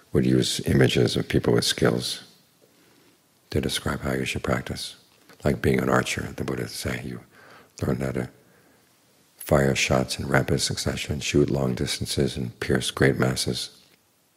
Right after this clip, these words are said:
Firing shots in rapid succession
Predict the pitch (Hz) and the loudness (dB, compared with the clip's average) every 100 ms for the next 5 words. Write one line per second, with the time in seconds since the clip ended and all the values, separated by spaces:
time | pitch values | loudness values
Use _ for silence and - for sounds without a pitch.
0 | _ - 73 65 64 - 65 64 - 65 | _ -2 2 2 2 2 0 0 -4 -6
1 | 58 78 62 - - - - 87 80 - | -4 -4 -4 -4 -4 -2 2 4 4 2
2 | 64 | -2